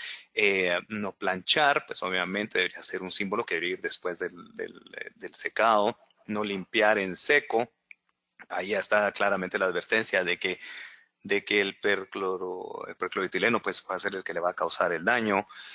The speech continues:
Eh, no remojar o do not soak, pues, puede hacer que esa interpretación debería establecer un poquito más amplia y, pues, debería ser algo como no dejar en remojo.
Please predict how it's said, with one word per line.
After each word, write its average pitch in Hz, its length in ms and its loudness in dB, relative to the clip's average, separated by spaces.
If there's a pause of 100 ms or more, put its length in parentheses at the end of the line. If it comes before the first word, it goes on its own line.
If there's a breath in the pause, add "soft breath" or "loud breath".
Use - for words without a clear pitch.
(280 loud breath)
Eh, 95 640 4 (1040)
no 120 260 4
remojar 123 1040 4
o 98 80 -4
do 101 180 -8
not 101 380 -6
soak, 143 640 2 (380 loud breath)
pues, 120 220 2
puede 120 280 4
hacer 117 340 4
que 120 100 0
esa 117 140 -2
interpretación 113 800 -2 (760)
debería 123 480 4
establecer 104 520 -2
un 107 100 -6
poquito 107 260 -8
más 101 160 -2
amplia 113 280 2
y, 98 80 0
pues, 101 140 -4
debería 98 340 0
ser 101 200 0
algo 107 180 0
como 95 300 0 (260 loud breath)
no 110 180 2
dejar 127 320 2
en 98 120 0
remojo. 104 420 0